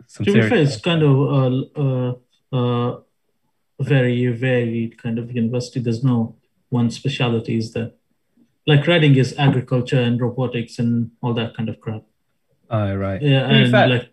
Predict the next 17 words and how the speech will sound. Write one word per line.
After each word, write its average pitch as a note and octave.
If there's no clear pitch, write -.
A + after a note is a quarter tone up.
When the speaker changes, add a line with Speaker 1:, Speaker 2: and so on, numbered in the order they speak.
Speaker 2:
Portsmouth C#3+
has, A#2
like, B2
a C3
bit C3+
of A#2
everything, C3
I C#3
find. C#3
Speaker 1:
Yeah, B2+
I'm A2+
not C#3+
sure. B2+
Yeah, B2+
I, A2
I, A#2
I C3